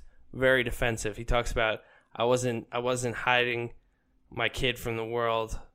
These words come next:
or, "I, I wasn't hiding, yeah, I wasn't hiding my kid from the world. I was hi-, hiding my," wait, no. What does he say? He says, "I was hiding the world from my kid."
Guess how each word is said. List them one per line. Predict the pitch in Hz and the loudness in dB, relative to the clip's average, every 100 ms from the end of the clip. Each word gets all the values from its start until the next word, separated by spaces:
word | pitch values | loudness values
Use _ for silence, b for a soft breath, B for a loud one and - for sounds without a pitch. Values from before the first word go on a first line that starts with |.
| _ _ _ | _ _ _
or, | - 135 - - | 0 0 0 0
"I, | 127 139 - - | 0 2 -2 2
I | 143 | 4
wasn't | 156 160 147 | 4 4 0
hiding, | - 143 139 135 131 - _ _ _ _ _ _ _ | 4 6 6 4 0 -4 _ _ _ _ _ _ _
yeah, | 151 127 | 4 6
I | |
wasn't | 135 147 143 | 6 2 0
hiding | 135 139 127 | 2 2 2
my | |
kid | 117 139 127 | 0 -2 -2
from | 131 | -2
the | 117 | -2
world. | 117 123 120 | 0 -2 0
I | |
was | 113 117 | -2 -4
hi-, | - - - | -6 -10 -14
hiding | - - 127 117 117 113 _ - | -10 -2 0 0 -4 -8 _ -8
my," | 117 117 104 _ _ _ _ _ _ _ _ _ _ _ _ _ _ _ _ _ _ _ _ _ _ _ - _ - | -4 -2 -4 _ _ _ _ _ _ _ _ _ _ _ _ _ _ _ _ _ _ _ _ _ _ _ -20 _ -4
wait, | 143 113 107 | 0 0 -2
no. | 110 - - - B B B B _ _ _ _ _ _ _ | -8 -10 -16 -12 B B B B _ _ _ _ _ _ _
What | 165 | -14
does | 170 | -8
he | 143 | -6
say? | - 107 | -2 -4
He | 117 | -4
says, | 117 123 117 - - - _ _ _ _ _ _ _ _ _ _ _ _ _ _ _ _ _ _ _ _ _ _ _ _ _ _ _ _ _ _ _ _ _ _ _ _ _ _ _ B B | -2 -2 -2 -8 -16 -20 _ _ _ _ _ _ _ _ _ _ _ _ _ _ _ _ _ _ _ _ _ _ _ _ _ _ _ _ _ _ _ _ _ _ _ _ _ _ _ B B
"I | 127 | 0
was | 131 | 2
hiding | - 139 135 | 4 4 2
the | 120 | 0
world | 123 127 123 | 0 0 0
from | - | -2
my | 110 101 | -4 -4
kid." | - 127 110 | -4 -4 -4